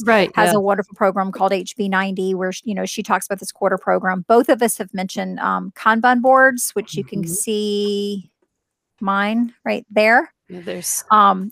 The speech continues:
Speaker 2: and
Speaker 1: so
Speaker 2: it
Speaker 1: we got
Speaker 2: basically is, like, an
Speaker 1: mine.
Speaker 2: organizational system where you have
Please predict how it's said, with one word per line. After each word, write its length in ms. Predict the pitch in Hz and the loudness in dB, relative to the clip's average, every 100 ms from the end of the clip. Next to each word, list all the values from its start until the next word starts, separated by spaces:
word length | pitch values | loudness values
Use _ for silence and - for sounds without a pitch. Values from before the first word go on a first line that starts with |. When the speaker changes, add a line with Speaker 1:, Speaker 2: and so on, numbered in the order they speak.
| - | -4
Speaker 2:
and 100 | 208 | -2
Speaker 1:
so 60 | |
Speaker 2:
it 40 | 208 | 0
Speaker 1:
we 40 | |
got 0 | |
Speaker 2:
basically 480 | 220 214 226 220 208 | 0 2 0 2 2
is, 80 | 196 | 2
like, 120 | 202 | -2
an 40 | |
Speaker 1:
mine. 80 | 208 | -2
Speaker 2:
organizational 640 | 208 196 208 208 196 208 196 | -2 -2 -2 -2 -2 -4 -4
system 680 | - 208 - 202 190 202 - _ _ - | -2 -4 0 0 0 -4 -10 _ _ 0
where 180 | 208 208 | 4 4
you 160 | 208 | 2
have 500 | 180 202 196 196 208 | 2 2 4 2 -2